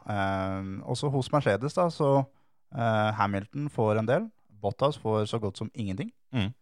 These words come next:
Speaker 1: Eh, Toto Wolff får ganske mye
Speaker 2: Mm.
Speaker 1: hos Mercedes. Eh,
Speaker 2: Teamsjefene generelt er veldig mye med.
Speaker 1: Ja, det er dem.
Speaker 2: Det synes
Speaker 1: Eh,
Speaker 2: jeg egentlig er litt bra.
Speaker 1: Det synes jeg også. Um, og så er det, um, Sauber, eller da, um, Alfa,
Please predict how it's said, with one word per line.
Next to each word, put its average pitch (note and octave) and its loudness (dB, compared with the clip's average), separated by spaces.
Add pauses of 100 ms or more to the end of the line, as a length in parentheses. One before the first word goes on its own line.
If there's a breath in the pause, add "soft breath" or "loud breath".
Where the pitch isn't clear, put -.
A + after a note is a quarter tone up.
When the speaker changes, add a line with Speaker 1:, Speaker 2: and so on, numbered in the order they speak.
(280)
Speaker 1:
Eh, G2+ -2
Toto G#2+ -4
Wolff G#2 0 (120)
får G#2 2
ganske G2 -2
mye G2+ -2 (120)
Speaker 2:
Mm. E2+ -2
Speaker 1:
hos F#2 -6
Mercedes. G#2 -4 (600)
Eh, A#2+ -8
Speaker 2:
Teamsjefene A2+ 2
generelt C#3 2
er A#2+ 6
veldig A2+ 2
mye G#2+ 0
med. F#2+ 0 (140)
Speaker 1:
Ja, G2+ 0 (120)
det G#2 -2
er F#2 2
dem. F2 -4 (640)
Speaker 2:
Det G#2 0
synes A2+ 2
Speaker 1:
Eh, A2 4
Speaker 2:
jeg G#2+ 0
egentlig G#2+ -4
er G#2+ 0
litt G#2+ -2
bra. G2 0 (180)
Speaker 1:
Det G#2 -2
synes A2+ -2
jeg G2 2
også. F2+ -2 (160)
Um, F#2+ -6
og C#3 0
så E3+ 2
er A#2+ 6
det, B2+ 4
um, B2 -2 (640)
Sauber, G2 2 (120)
eller A2+ 0
da, G2+ 2
um, G2+ -4 (240)
Alfa, F#2 -2